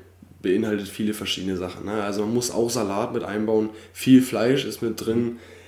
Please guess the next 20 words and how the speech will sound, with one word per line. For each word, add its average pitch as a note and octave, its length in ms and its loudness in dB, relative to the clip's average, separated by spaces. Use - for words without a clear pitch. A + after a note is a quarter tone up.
halt A2 200 2
alles, A#2 260 4
was G#2+ 120 -2
Proteine, A2 840 2
äh, G2+ 180 -4
Kohlenhydrate G#2+ 800 0
und F#2 120 -2
all F#2+ 120 -4
solche G#2 280 -4
Sachen G2+ 260 -6
angeht. G2 300 -6
Man G2 140 -2
muss A#2 140 0
sich B2+ 160 -2
schon C3+ 280 6
versuchen, A2+ 560 0
noch G#2 320 0
gesund A2 260 -2
zu - 160 -2
ernähren. B2+ 460 2